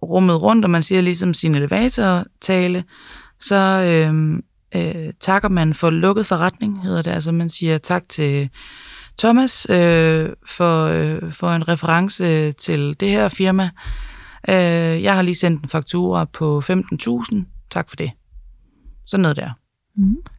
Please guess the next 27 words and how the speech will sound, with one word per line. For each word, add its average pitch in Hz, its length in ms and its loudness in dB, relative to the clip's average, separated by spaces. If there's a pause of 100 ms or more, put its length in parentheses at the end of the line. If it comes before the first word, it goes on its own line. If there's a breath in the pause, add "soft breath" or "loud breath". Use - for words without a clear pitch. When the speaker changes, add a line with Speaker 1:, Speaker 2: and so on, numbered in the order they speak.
(180)
Speaker 1:
Øhm, 165 560 2
og 170 560 0 (320)
altså, 151 220 -6
s-, - 220 -10 (400)
det 202 280 2
kan 180 300 -2 (560)
nogle 185 180 -2
gange, 175 200 0
så, 170 200 -4
så, 175 260 -4
så, - 180 -10 (460)
øh, 170 500 -12
s-, - 300 -16 (120)
det 180 140 -10
kan - 80 -6
godt 175 200 -2
virke 196 100 2
lidt 175 120 -4
kultagtigt. - 640 -4 (540)
Det 196 80 2
er 175 60 4
sådan 170 240 0
lidt, 156 240 -2 (640 loud breath)
det 196 80 4
er 190 40 6
meget 170 360 4
sådan 156 260 -2